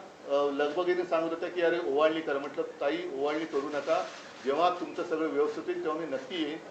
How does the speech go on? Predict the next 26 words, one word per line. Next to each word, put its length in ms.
आता 140
माझी 240
आणखीन 340
एक 160
मागणी 240
अशी 260
आहे 100
की 400
अशी 320
जी 120
काही 220
घरं 240
आहेत 240
ज्याच्यात 280
काहीच 260
नाही, 180
त्याला 200
भिंती 260
तर, 220
अ, 260
जेमतेम 400
भिंती 260
आणि 120
वरती 280
पत्रे 340
आहेत, 140